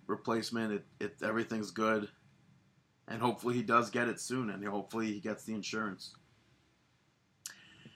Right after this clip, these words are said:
Moving on from the only Outside the Ring news that we have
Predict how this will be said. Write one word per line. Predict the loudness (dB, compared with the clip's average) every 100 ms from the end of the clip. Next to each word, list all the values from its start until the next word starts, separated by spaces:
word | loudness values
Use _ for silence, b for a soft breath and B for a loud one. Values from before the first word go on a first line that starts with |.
| b 4
Moving | 6 12
on | 12 12 12
from | 8 6 8
the | 8
only | 8 6 8
Outside | 8 8 6 6
the |
Ring | 4 6
news | 4 4
that | 2
we | 0
have | -2 2 4 8 8 8 6 2